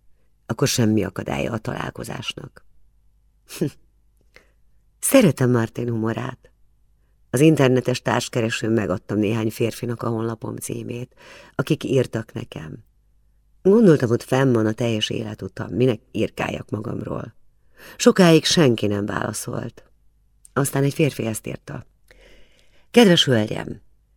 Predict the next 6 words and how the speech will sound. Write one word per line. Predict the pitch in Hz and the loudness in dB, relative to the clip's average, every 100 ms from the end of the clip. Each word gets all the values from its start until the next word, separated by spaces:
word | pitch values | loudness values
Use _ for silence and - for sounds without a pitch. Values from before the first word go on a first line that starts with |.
| _ - | _ 6
nincs | 190 196 123 - | 8 8 4 -2
férfi, | - - - 135 | -4 -6 0 2
aki | 139 135 | 2 2
merne | 123 120 101 95 | 2 2 0 -2
önnek | 92 95 - - | -2 -6 -8 -6
írni. | 71 - - - | -8 -6 -8 -10